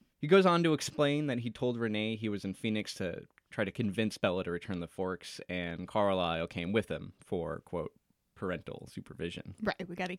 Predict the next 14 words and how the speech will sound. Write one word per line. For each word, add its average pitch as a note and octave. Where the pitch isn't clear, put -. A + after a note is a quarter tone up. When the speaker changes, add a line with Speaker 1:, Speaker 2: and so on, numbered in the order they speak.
Speaker 2:
keep G#3
up G3
this -
Speaker 1:
Edward E3+
moves D3+
in C3+
to B2
kiss -
her, A#2+
but A#2+
when B2+
their A#2
lips E3
meet, D#3